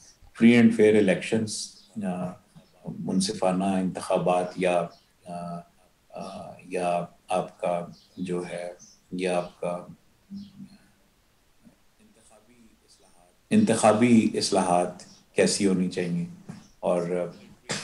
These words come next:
सिविल मिलिट्री ताल्लुक कैसे होना चाहिए। ये total छत्तीस points थे और चार components थे main। ये इन्होंने identify किया कि पाकिस्तान के ये major सियासी मसाइल हैं,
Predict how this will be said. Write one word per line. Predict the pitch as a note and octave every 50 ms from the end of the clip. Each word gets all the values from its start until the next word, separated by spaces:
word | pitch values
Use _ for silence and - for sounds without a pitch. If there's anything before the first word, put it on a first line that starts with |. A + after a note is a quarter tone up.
| - - - _ _ _ _ _ _ _ _ _ -
सिविल | - - D3 D#3+ E3+ E3
मिलिट्री | C#3+ C3 B2 A#2+ A2+ A#2 - B2 A#2+
ताल्लुक | A#2 - - F#2 F#2 G2 G#2 G#2 G2+
कैसे | - F#2 F#2+ - - G2
होना | F2 F2 E2+ E2+
चाहिए। | - - F2 - - G2+ G#2+ - - - _ _ _ A2
ये | G#2+ B2 C3
total | B2+ - B2 A2+ - B2+ B2 A#2
छत्तीस | - G#2+ G2+ - A#2 A2+ A2 -
points | - G#2+ G2 G2 G2 G2 - -
थे | A2 G#2+
और | G#2+ G2+ G2
चार | - - F#2+ F#2 F#2 F2+
components | - G#2 F#2+ F2+ E2 - F2+ F2+ F2+ F2+ - - - F2+
थे |
main। | E2+ E2+ F2 - - - - - - _ _ _ _ _ _ _ _ G#2
ये | A2+ C3
इन्होंने | C3 A#2+ A2 G#2 G2+ G2+
identify | F#2+ F#2+ F#2+ F2+ F2 E2+ E2+ G2 F#2+ - G2 G2 F#2+
किया | F#2+ G2 F#2+
कि | F#2+ G2
पाकिस्तान | F#2+ G2+ F2 E2+ - - F#2+ F2+ F2+ F2+ F#2
के | F#2+ F#2+
ये | F#2+ F#2+ F#2+
major | F#2 F#2 F2+ F#2 F2 F#2+ G#2 G2
सियासी | - - - F2+ E2+ - F#2 F2+
मसाइल | F2+ F2+ - - F2 E2 E2+
हैं, | F2 F#2 G2